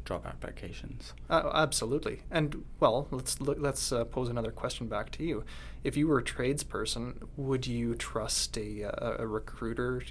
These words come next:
Speaker 2: to, you know, to, to find your candidates for you, or would you trust
Speaker 1: Probably
Speaker 2: a,
Speaker 1: not.
Speaker 2: would you trust another welder that you've worked with?
Speaker 1: So what are the networking opportunities for those tradespeople?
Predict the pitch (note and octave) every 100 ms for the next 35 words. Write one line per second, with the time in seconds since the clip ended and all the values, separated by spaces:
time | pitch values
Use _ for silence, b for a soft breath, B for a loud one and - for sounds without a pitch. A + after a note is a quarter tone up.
0 | - C#3+ B2 B2 A2+ B2 - B2+ B2 C3
1 | B2+ B2 B2+ B2+ - C3 B2+ C3+ D3 -
2 | C3+ C3 E3 G3+ B2 B2 B2 B2+ - A2+
3 | G2+ F#2 F#2 G2 D3 C3+ B2+ C3 - C3
4 | B2+ B2 A#2+ B2 A#2+ B2 A#2 B2 B2+ -
5 | A#2 - - - - - - - B B
6 | - B2 A2 G#2+ B2 A#2 C#3 B2 A2+ A#2
7 | G#2+ G#2 G2+ - - A#2+ B2 G2 - G2+
8 | G2 F#2+ F#2 - - F#2+ - - G2 -
9 | G2